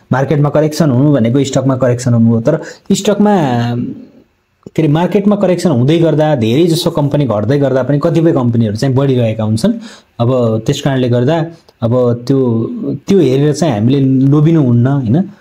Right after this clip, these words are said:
त्यो कहिलेकाहीँ आफूले किनेकोमा पनि पर्छ र त्यसको लागि चाहिँ हामीले स्टक वाइज चाहिँ जानुपर्ने हुन्छ। जस्तो कि कतिपय अवस्थामा हामी ब्रेकआउटमा इन्ट्री गर्न सक्ने अवस्था हुनसक्छ, होइन?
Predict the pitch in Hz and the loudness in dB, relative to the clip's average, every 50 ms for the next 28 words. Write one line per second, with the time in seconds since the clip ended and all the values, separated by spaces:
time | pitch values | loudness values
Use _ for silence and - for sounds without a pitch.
0 | _ _ _ _ _ - 135 131 131 123 117 - 139 147 147 151 147 156 147 135 | _ _ _ _ _ -2 0 0 0 0 -2 -2 0 0 0 0 0 0 -2 -2
1 | 143 151 147 - 156 156 143 147 147 143 131 139 135 139 127 139 147 151 143 151 | -2 -4 -2 0 0 0 2 2 0 0 0 0 0 -2 -2 0 -2 -2 0 0
2 | 135 131 127 - 214 240 233 - - - - - _ _ - 123 135 123 117 147 | -2 -2 -2 -2 -4 -4 -4 -8 -14 -20 -20 -20 _ _ -2 -2 -2 0 -2 -4
3 | 156 143 139 139 - - 180 175 170 170 165 151 143 139 131 131 151 123 107 107 | -4 -2 -2 -4 -2 0 -2 0 0 0 0 0 0 0 0 -2 -2 -2 0 0
4 | 123 143 143 139 139 - - 151 127 - 135 131 127 127 - 147 127 131 127 127 | 2 2 0 0 -2 -2 -4 -4 -2 -2 -2 -2 -2 0 0 0 0 0 0 0
5 | 131 123 - 127 117 120 120 113 117 120 117 - 214 - - - - - _ _ | -2 -2 -2 -2 0 0 0 2 2 0 0 -2 -4 -4 -8 -14 -20 -20 _ _
6 | - 139 139 123 - 151 131 135 131 147 135 - 143 135 143 143 135 135 139 139 | -2 -2 -2 -2 -2 -2 -2 -2 -2 -2 -2 -2 -2 0 0 0 0 0 -2 -2
7 | - 156 139 127 107 101 113 131 127 123 143 139 139 139 135 135 135 139 135 131 | -2 -2 -2 0 0 0 0 0 0 0 -2 0 0 -2 -2 -2 -2 -2 -2 0
8 | 131 131 123 139 135 131 123 131 131 131 - 147 - 156 143 135 127 123 120 - | -2 0 0 0 0 0 0 -2 -2 -2 -4 -4 -2 0 0 0 0 -2 -2 -2
9 | - 127 110 104 120 120 - 135 123 123 - - 131 131 123 117 110 127 160 | -4 -2 -2 0 -2 -2 -2 -4 -6 -4 -4 -2 -2 -2 -2 -2 0 0 -2